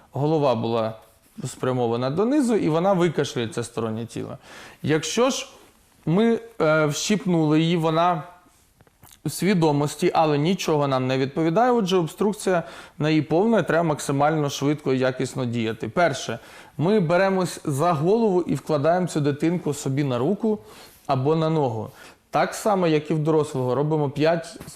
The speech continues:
ковзних рухів, але вже ос-, не основою долоні, а ребром. Далі, якщо дитина заплакала, це чудово стар-, е, стороннє тіло вилетіло. Якщо ж ні,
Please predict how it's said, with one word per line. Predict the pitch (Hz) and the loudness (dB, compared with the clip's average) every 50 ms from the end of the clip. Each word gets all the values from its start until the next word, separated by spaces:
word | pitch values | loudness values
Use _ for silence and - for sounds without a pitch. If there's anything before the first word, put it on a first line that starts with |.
| - _ _ _ - | -20 _ _ _ -8
ковзних | - 160 139 135 139 139 156 165 160 - | -4 -4 -2 -2 -2 -2 -2 -2 0 0
рухів, | 151 143 139 127 - 156 165 190 196 - - - - - _ | 0 0 0 -2 -2 -2 -2 -2 -4 -8 -18 -20 -20 -20 _
але | _ 131 131 139 | _ -2 0 0
вже | 139 135 147 165 | 0 2 0 0
ос-, | 170 - 165 160 151 - - - - _ _ | 0 0 -2 -4 -4 -6 -14 -16 -18 _ _
не | - 151 151 151 156 | -4 -2 0 2 0
основою | - - 147 143 139 - - 165 196 208 214 208 | 0 0 -2 -4 -4 -4 -2 -2 0 2 2 2
долоні, | 165 147 139 127 123 113 113 113 - | 2 0 0 0 0 -2 -2 -4 -2
а | - 135 | -2 0
ребром. | 139 151 147 135 117 113 107 120 120 - _ _ _ - - - - - - - - - _ _ - | 0 0 0 0 0 -2 -2 -6 -12 -18 _ _ _ -20 -20 -20 -20 -20 -20 -20 -20 -20 _ _ -4
Далі, | 127 143 170 185 175 151 | 0 2 2 4 4 4
якщо | 143 135 - - 196 | 2 0 0 0 2
дитина | 175 190 175 - 190 180 180 | 2 2 2 2 2 2 2
заплакала, | 156 165 160 - 190 214 233 220 220 208 180 165 | 2 0 0 2 2 2 2 2 2 0 0 0
це | 151 - 180 151 | 0 0 -4 -2
чудово | - - 147 139 170 185 185 | -2 -2 0 2 2 2 2
стар-, | - - - 151 135 147 147 143 | 0 -2 -2 0 0 2 2 2
е, | 139 139 131 131 131 127 127 | 2 2 2 2 2 0 -2
стороннє | - - 151 143 151 160 156 143 | -2 -4 0 0 0 0 0 -2
тіло | 131 - 165 156 147 | -2 0 0 0 2
вилетіло. | 127 135 123 113 110 - - 113 110 | 2 2 0 0 -2 -4 -6 -6 -2
Якщо | 123 131 139 - - - 202 | 0 -2 -2 -2 0 0 0
ж | 185 156 151 | 0 0 0
ні, | 151 147 151 147 | 0 0 -2 -2